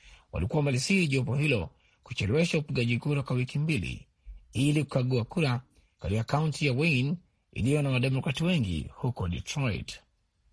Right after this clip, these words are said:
Idara ya magonjwa ya kuambukiza ya Marekani, C D C,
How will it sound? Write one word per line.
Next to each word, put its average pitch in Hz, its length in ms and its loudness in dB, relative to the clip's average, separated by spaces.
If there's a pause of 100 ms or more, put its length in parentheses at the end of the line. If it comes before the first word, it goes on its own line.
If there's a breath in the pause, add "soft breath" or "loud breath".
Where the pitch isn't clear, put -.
(1080 loud breath)
Idara 175 300 6
ya 190 80 2
magonjwa 175 400 2
ya 160 40 0
kuambukiza 156 540 0
ya 151 60 0
Marekani, 156 520 -2
C 160 200 -4
D 143 140 0
C, 170 320 -2